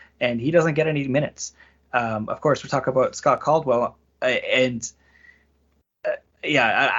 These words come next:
I, I just don't understand why everyone wants to know, is Farrell still a club legend? I mean, he's starting. He's played every single minute this season for the New England Revolution.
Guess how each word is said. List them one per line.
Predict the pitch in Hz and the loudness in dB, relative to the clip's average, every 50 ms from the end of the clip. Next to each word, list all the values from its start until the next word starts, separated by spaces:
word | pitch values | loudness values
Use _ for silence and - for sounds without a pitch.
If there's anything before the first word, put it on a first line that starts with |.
| 135 | 2
I, | 160 | 2
I | 175 | 2
just | 170 185 180 | 0 0 2
don't | 202 202 190 175 | 2 2 2 2
understand | 170 170 165 - - 180 185 165 139 - - _ _ _ _ - | 0 -2 -4 -6 -2 -2 -2 -2 -4 -6 -14 _ _ _ _ -2
why | 135 131 139 143 143 143 143 143 139 135 135 139 _ _ _ _ _ _ - | 0 2 2 2 2 0 -2 -2 -4 -8 -10 -14 _ _ _ _ _ _ -12
everyone | 147 143 131 123 143 143 151 151 147 143 | -12 -8 -6 -6 -6 -4 -4 -4 -2 -2
wants | 143 135 - - | -2 -4 -4 -4
to | 143 | -2
know, | 143 135 127 | 0 0 0
is | 120 - | -2 -2
Farrell | - 139 131 127 123 120 | 0 0 2 2 0 -2
still | 120 - - 131 123 117 | -4 -4 -2 -2 0 0
a | 113 113 | 0 -2
club | - - 127 117 113 - | -2 -2 -2 -2 -2 -2
legend? | 123 120 120 113 107 104 | -2 -2 -2 -4 -4 -2
I | 117 123 | -2 -2
mean, | 131 123 | -2 0
he's | 120 160 226 226 - | 2 2 0 0 0
starting. | - - - - - 156 196 233 196 127 113 113 | -6 -8 -6 4 6 6 6 6 6 2 0 0
He's | - 190 196 185 - _ _ _ _ _ _ _ | 0 0 0 -2 -6 _ _ _ _ _ _ _
played | - 202 208 190 185 - - | 0 4 4 4 2 2 2
every | 185 190 180 190 196 190 | 2 2 2 2 -2 -2
single | 202 190 185 185 175 156 | 0 0 0 0 0 2
minute | 147 175 214 185 - - 131 | 2 2 2 2 0 -2 -8
this | 120 123 139 151 - | -10 -6 -6 -6 -6
season | - 156 156 - 131 120 | -4 -6 -4 -4 -6 -6
for | - - | -6 -6
the | 135 139 | -4 -2
New | 131 131 131 | -2 0 0
England | 131 131 131 131 | 0 0 2 2
Revolution. | 127 123 120 123 147 170 - - 151 151 | 2 2 2 -2 -2 -2 -2 -6 -8 -12